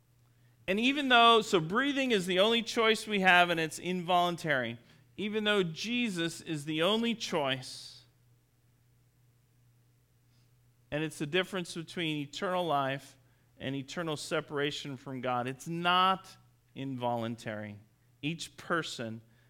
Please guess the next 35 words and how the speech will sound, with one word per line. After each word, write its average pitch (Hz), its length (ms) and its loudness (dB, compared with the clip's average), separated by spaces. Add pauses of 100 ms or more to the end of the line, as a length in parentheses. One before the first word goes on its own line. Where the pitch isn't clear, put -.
(140)
has - 400 -8
to 147 100 -12
make 117 280 -10
their 120 140 -8
own 117 180 -8
choice. - 500 -14 (880)
You 131 120 -10
can't 147 340 0
choose 151 380 -6
for - 140 -10
your 139 140 -4
spouse. 190 640 2
You 147 80 -10
can't 131 300 -8
choose 143 320 -12
for - 160 -12
your 123 140 -6
kids 160 480 -6
or 139 40 -6
your 127 180 -6
grandkids. 151 800 -6 (400)
You 135 100 -10
can't 143 300 -6
choose 139 320 -12
for - 160 -10
your 135 100 -6
coworkers 160 640 -6
or 143 40 -10
your 139 140 -6
friends. 113 520 -10 (340)
Every 151 260 -4
person 139 500 -8
has 123 260 -12
to 127 80 -14
make 117 360 -8